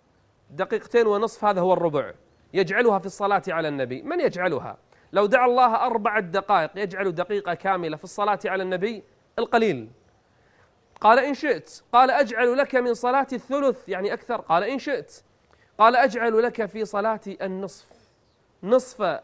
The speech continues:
الطلب والدعاء صلاة عليك، والبقية أطلب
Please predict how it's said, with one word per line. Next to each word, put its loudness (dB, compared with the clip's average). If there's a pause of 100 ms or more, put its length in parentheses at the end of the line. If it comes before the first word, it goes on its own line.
(120)
الطلب 2 (600)
والدعاء 2
صلاة 2
عليك، -2 (220)
والبقية -2
أطلب -2